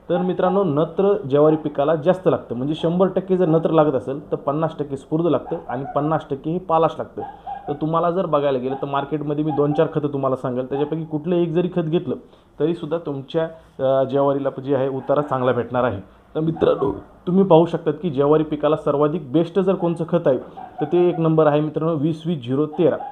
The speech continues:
याच्यामध्ये वीस टक्के नत्र आहे, वीस टक्के स्फूर्द आहे, पालाश मात्र नाही आहे. डायरेक्ट सोळा टक्के जे आहे मित्रांनो,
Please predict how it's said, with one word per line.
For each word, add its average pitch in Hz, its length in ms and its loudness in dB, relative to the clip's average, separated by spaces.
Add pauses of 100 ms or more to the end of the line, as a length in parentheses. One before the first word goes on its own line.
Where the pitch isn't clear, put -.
(260)
याच्यामध्ये 160 360 2
वीस 160 180 -2
टक्के 151 180 -2
नत्र 156 240 -2
आहे, 165 100 -2 (220)
वीस 135 220 -8
टक्के 139 200 -4
स्फूर्द 156 360 -2
आहे, 107 100 -4 (380)
पालाश 151 320 2
मात्र 160 280 -2
नाही 156 200 -2
आहे. - 280 -10 (260)
डायरेक्ट 156 300 2
सोळा 156 340 4
टक्के 156 280 0
जे 147 100 0
आहे 147 100 4
मित्रांनो, 135 300 -2